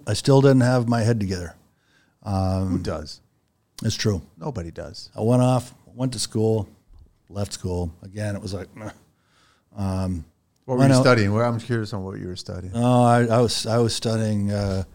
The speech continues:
Speaker 1: uh, automotive marketing, marketing business. Um, but I just, I, I didn't have my eye on the ball and I didn't really have any purpose. I think what I needed, the big breakthrough is I love cars.
Speaker 2: Okay.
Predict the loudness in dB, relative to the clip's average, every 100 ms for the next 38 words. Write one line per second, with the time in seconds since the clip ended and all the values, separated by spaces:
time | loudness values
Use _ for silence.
0 | -20 _ _ _ -4 -2 -2 -4 -4 0
1 | 2 2 2 0 0 0 0 -2 0 0
2 | 0 -2 -8 -8 -6 -6 -4 -2 -2 -2
3 | -2 -2 -2 -4 -8 -14 _ _ _ _
4 | _ _ -6 -2 -2 -2 -4 -6 -12 _
5 | _ _ _ -6 2 2 4 2 0 _
6 | _ _ _ _ _ -6 -6 -10 -12 -6
7 | -2 -2 0 0 0 0 0 0 0 0
8 | 0 0 0 0 0 0 0 0 0 -2
9 | -4 -4 -2 -2 -4 -12 -18 _ _ _
10 | _ _ _ _ 2 6 8 8 6 6
11 | 4 0 0 2 0 0 -2 -6 0 2
12 | 2 0 -6 -10 -12 -20 _ _ _ -14
13 | -10 -10